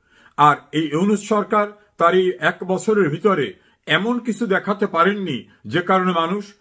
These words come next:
শেখ হাসিনার থেকে মুখ ফিরিয়ে নেবে। বরং যারা শেখ হাসিনার সমালোচনা করতেন তারাই এখন বলতেছেন শেখ হাসিনাই ভালো ছিল,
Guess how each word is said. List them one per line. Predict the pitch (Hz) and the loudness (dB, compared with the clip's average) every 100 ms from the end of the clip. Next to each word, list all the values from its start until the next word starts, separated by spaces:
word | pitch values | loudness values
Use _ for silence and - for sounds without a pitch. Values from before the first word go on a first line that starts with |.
| _ | _
শেখ | - 175 175 | -4 -4 -2
হাসিনার | 170 180 175 170 165 | -2 -2 0 0 -2
থেকে | 185 196 190 - - | -2 0 -2 -8 -8
মুখ | 127 156 156 | -4 -4 -4
ফিরিয়ে | - 165 143 | -6 0 0
নেবে। | 117 104 - _ - | -2 -6 -10 _ -6
বরং | 104 151 196 220 - _ _ | 2 4 4 0 -12 _ _
যারা | 104 165 170 | 0 0 0
শেখ | 175 185 | 0 0
হাসিনার | 185 185 196 175 | 0 0 0 0
সমালোচনা | 165 185 208 202 196 165 | -2 0 0 0 -2 -2
করতেন | 160 151 - 113 98 _ - | -2 -6 -6 -8 -8 _ -2
তারাই | 147 180 214 | 2 4 4
এখন | 190 190 170 | 2 0 -2
বলতেছেন | 165 160 165 190 208 214 _ _ _ _ _ _ | -2 -2 -4 -4 -6 -10 _ _ _ _ _ _
শেখ | - 185 185 | 0 0 2
হাসিনাই | 175 185 190 190 | 0 2 2 2
ভালো | 160 170 185 | 2 -2 -4
ছিল, | 196 190 | -2 -2